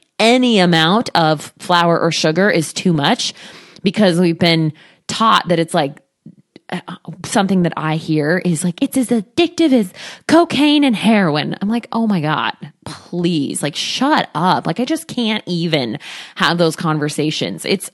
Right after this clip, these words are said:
actually, I can, <laughs> and I do. I have those conversations a lot. They are not the same. They are not the same. Okay? So challenge yourself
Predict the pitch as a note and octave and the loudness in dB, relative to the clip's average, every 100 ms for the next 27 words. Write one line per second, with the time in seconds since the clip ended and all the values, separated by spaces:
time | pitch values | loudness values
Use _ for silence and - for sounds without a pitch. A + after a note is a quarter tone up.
0 | - G#3+ - G#3 F3 D#3+ F#3+ F3 E3+ F3 | 0 0 0 2 2 2 2 4 4 2
1 | G3+ - G#3 - - - - G#3+ F#3+ F3+ | 0 -2 -6 -6 -14 -6 0 4 4 4
2 | F#3+ G3 F#3 E3 E3 F3+ G#3+ F3 F3+ F#3 | 2 4 4 4 4 2 2 2 2 2
3 | D#3+ F3+ F3+ F3+ E3 D#3+ D3 D#3+ B3 - | 2 2 0 0 0 0 2 2 2 -4
4 | - - - _ E3+ G3 A3+ B3+ - - | -20 -20 -20 _ 0 2 4 2 0 -2
5 | B3 B3+ A3+ F3 D3 C#3+ C#3+ - - _ | 0 0 2 2 2 2 0 -6 -16 _
6 | _ _ D#3 G3 - - G3+ G#3 G#3+ G#3 | _ _ -2 -2 -2 0 2 4 6 6
7 | G#3 F3 C#3 _ _ _ _ _ _ D#3+ | 6 4 0 _ _ _ _ _ _ 0
8 | G#3 D4+ F4 F#4+ F#4+ G4 - A4+ C5+ C5+ | 2 4 2 0 0 -2 0 0 2 4
9 | F4 D#3 A2 - _ _ _ _ _ - | 2 2 -4 -12 _ _ _ _ _ -4
10 | G#3 G3+ A3 D#4 - C4+ - - C4+ D#4+ | 2 2 2 2 0 0 -2 -6 -2 0
11 | G#4 A#4 G#4 B3 A3 F#3+ F#3 - D#3+ D3+ | 2 2 2 2 2 2 0 0 2 4
12 | D#4+ G#4+ - | 2 0 -12